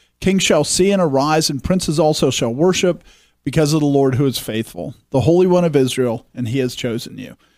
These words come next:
So in Isaiah, it's crystal clear that the atonement was not limited to the Jews. "I will set you as a light to the Gentiles."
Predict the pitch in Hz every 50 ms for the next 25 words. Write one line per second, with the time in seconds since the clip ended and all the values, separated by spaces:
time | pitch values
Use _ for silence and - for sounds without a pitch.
0 | _ _ _ _ _ - - 202 185 185 190 202 214 226 220 220 202 165 220 220
1 | 196 180 156 139 123 131 147 - - - - - 214 214 - - 226 196 175 -
2 | - 220 214 180 107 - - - - _ _ _ _ _ _ _ _ _ - 160
3 | 151 - 160 147 143 143 - - - - 240 247 226 190 165 151 139 117 - 151
4 | 147 165 170 190 196 185 170 185 175 165 156 175 170 160 156 151 147 135 - 160
5 | 139 135 127 - 117 90 - - - - _ _ _ _ _ _ _ - 123 151
6 | 147 139 127 - - 185 180 180 - 185 170 147 170 151 139 139 135 131 - 143
7 | 127 120 - - 113 107 - - - - - - -